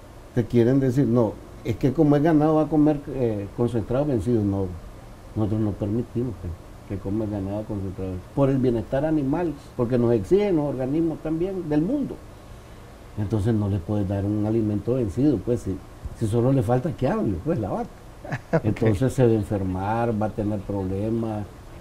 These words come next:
Speaker 2: Mayor
Speaker 1: va a desarrollar
Speaker 2: complejidad.
Speaker 1: demasiados problemas. Entonces no, eso lo agarramos
Speaker 2: Lo sacan
Speaker 1: y
Speaker 2: del
Speaker 1: exigimos, lo sacan del mercado, pero también lo destruimos.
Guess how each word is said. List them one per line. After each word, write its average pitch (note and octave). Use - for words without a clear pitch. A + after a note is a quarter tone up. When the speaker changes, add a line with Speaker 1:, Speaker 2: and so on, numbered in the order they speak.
Speaker 2:
Mayor C3
Speaker 1:
va C#3
a D#3
desarrollar D3+
Speaker 2:
complejidad. D3+
Speaker 1:
demasiados C#3+
problemas. A#2
Entonces G2+
no, G#2
eso C#3
lo A2
agarramos B2
Speaker 2:
Lo D#3
sacan B2+
Speaker 1:
y C3+
Speaker 2:
del C#3+
Speaker 1:
exigimos, C3+
lo A#2+
sacan C3+
del D#3+
mercado, C#3+
pero C#3+
también G#2+
lo C3
destruimos. B2